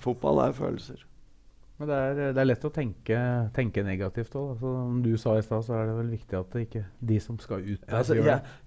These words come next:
Speaker 3: jeg skjønner det, men samtidig så tenker jeg sånn, på Rosenborg i dag, så pakker supporterne ned banner i pausa. Lillestrøm er kjent for å stå og synge, Kanarifansen er veldig bra hele tida. Men jeg blir litt sånn skuffa, da. Fordi det er litt kaldt, og så er det to null.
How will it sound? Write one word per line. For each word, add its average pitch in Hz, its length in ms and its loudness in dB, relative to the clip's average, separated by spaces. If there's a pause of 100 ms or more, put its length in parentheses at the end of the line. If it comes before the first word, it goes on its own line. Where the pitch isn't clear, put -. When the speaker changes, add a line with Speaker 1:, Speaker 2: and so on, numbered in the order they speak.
Speaker 3:
jeg 156 100 2
skjønner 104 480 2
det, 131 140 4
men 131 100 0
samtidig 101 480 0
så 135 160 0
tenker 101 300 2
jeg 98 100 -2
sånn, 101 160 2 (320)
på 127 140 8 (100)
Rosenborg 101 480 2
i 104 80 4
dag, 110 160 4
så 113 160 -2 (240)
pakker 120 400 0 (240)
supporterne 98 640 -2
ned 92 160 0
banner 82 320 -4
i 101 80 -2
pausa. 92 480 -4 (320)
Lillestrøm 113 480 4
er 117 80 0
kjent 90 240 -2
for 101 80 -2
å 110 160 -2
stå 101 160 -2
og - 80 -10
synge, 90 400 -2
Kanarifansen 87 640 -2
er 101 160 0
veldig 87 240 -4
bra 90 240 -4
hele 90 240 -4
tida. 98 300 -8 (640)
Men 120 100 10
jeg 143 80 12
blir 135 140 12
litt 143 80 8
sånn 147 160 2
skuffa, - 500 2
da. 139 100 6 (880)
Fordi 143 220 12
det 127 80 12
er 123 80 12
litt 131 180 8
kaldt, 117 400 6
og 117 80 2
så 123 120 6
er 120 100 8
det 123 80 -2
to - 160 -2 (160)
null. 113 220 6